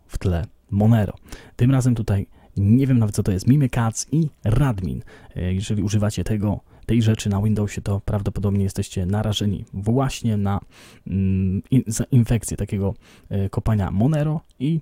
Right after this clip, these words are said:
ciekawa tutaj wiadomość, że cztery i pół procent ocenia się i Monero jest wydobyte właśnie w ten sposób na całym świecie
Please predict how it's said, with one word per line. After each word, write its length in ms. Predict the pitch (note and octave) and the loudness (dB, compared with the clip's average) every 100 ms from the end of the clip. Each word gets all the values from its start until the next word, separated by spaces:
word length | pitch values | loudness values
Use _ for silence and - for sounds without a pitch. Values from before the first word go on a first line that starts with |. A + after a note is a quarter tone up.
| - | -2
ciekawa 320 | - A2+ G#2 | -2 0 -2
tutaj 220 | - G2 | -2 -2
wiadomość, 340 | G2 G2+ G2+ G2+ | 0 0 0 -2
że 80 | - | -6
cztery 320 | - - - | -8 -2 2
i 60 | D3+ | 2
pół 140 | D3 | 2
procent 340 | - D3 A#2 F#2+ | 2 0 0 -4
ocenia 280 | - G2+ G2+ | -2 -2 -2
się 160 | - B2 - _ - | -2 -8 -10 _ -4
i 220 | A2 G#2+ | 2 4
Monero 680 | G#2+ G#2 A2+ C3 B2 G#2 - | 4 6 6 6 4 2 0
jest 260 | C3 A#2+ | -2 0
wydobyte 340 | A#2 G#2 G#2 G2+ | 0 0 0 0
właśnie 240 | F#2+ G#2 | -2 -4
w 40 | |
ten 160 | - E3 | -2 -2
sposób 400 | - C3+ C3+ A2 | 0 0 0 6
na 260 | A#2 A#2 C3+ | 8 8 6
całym 300 | - B2 A2 | 2 0 0
świecie 440 | - B2+ - C#2 | 0 -2 -2 -8